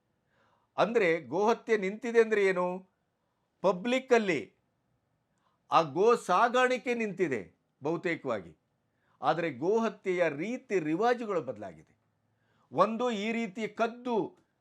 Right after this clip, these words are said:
ಬೀಭತ್ಸವಾಗಿ ಕೊಲೆ ಮಾಡಿ ಅಲ್ಲಿ ರುಂಡ ಮುಂಡ ಕಾಲು ಆ ಹೊಟ್ಟೆಯೊಳಗೆ ಬಲಿತಾ ಇರುವಂಥ ಆ ಮಗುವನ್ನ, ಹಸುವನ್ನ ಚೆಲ್ಲಿ ಹೋಗಲಾಗಿದೆ. ಆದರೆ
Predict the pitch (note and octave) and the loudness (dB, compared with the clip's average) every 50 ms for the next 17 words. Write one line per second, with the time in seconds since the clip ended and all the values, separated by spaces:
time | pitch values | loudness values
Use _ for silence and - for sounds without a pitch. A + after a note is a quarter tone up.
0 | _ _ - B2+ G3 A#3 A3+ A#3 A#3 A3+ - - A3 G#3 G#3 G3 F#3+ F#3+ F#3 F#3 | _ _ -6 -4 -4 -2 0 0 -2 -2 -2 -4 0 2 2 2 2 0 -2 0
1 | - F#3 F#3 G#3+ A3 G#3+ G3+ G3 F#3+ F#3 F3+ E3 D#3 E3 - _ _ _ _ _ | 0 0 2 2 0 0 0 -2 0 0 -2 -4 -4 -6 -10 _ _ _ _ _
2 | D#3 F#3 A3 G#3+ G3+ F#3 E3+ F3+ G#3 A3 B3 B3 A#3+ A#3 A3 F#3+ F#3 G3+ A3 A3+ | 0 2 4 4 4 4 4 2 0 -2 0 4 4 4 4 4 0 -4 -4 0
3 | G#3+ A3 G#3 G3 - - F#3 F#3+ G#3+ A3 G#3+ G#3 G3+ G3 F#3+ - - _ _ _ | 2 2 2 2 2 0 2 6 6 6 6 4 2 2 0 -2 -6 _ _ _
4 | _ - D#3+ E3 D#3+ E3+ F#3 F3+ - A3+ A3+ A3+ A3 G#3+ G#3+ G3 G3+ G3+ F#3 D3+ | _ 2 4 6 6 6 4 4 4 2 2 4 2 2 0 2 0 0 2 0
5 | F3+ G#3 A3+ - A#3+ A3+ G#3+ G#3 G3+ G3+ G3 F3+ E3 G3 F#3 E3 D3 - - _ | 0 -2 0 0 2 2 2 2 0 -2 -4 -2 0 2 2 2 0 -2 -12 _
6 | _ - D3 E3+ F3 E3+ E3 E3 D3 D#3 F#3 F#3+ A3 A#3 A#3 G#3+ G3 F#3 D#3+ C#3+ | _ 4 6 6 8 8 6 4 2 0 0 0 2 0 0 0 2 0 0 0
7 | C#3+ F#3 F3+ - B3 A#3+ A#3+ A3 G3+ F#3 D#3 A#2 - - _ _ _ _ _ _ | 0 -2 -2 0 2 2 2 2 2 0 0 0 -4 -10 _ _ _ _ _ _
8 | _ _ _ _ _ _ _ _ _ _ - G#3+ A#3 B3+ B3+ C4 B3 A3+ A#3 A3 | _ _ _ _ _ _ _ _ _ _ 2 2 2 2 4 4 4 4 4 2
9 | G#3 A3 G#3 G#3 G3+ F#3 F#3 F3+ E3 D3 C3 A#2 - - D3 F3+ G3 F#3 F#3+ F#3 | 4 4 4 4 4 2 2 0 0 -2 -2 -4 -2 2 4 4 4 4 2 2
10 | F#3 | 2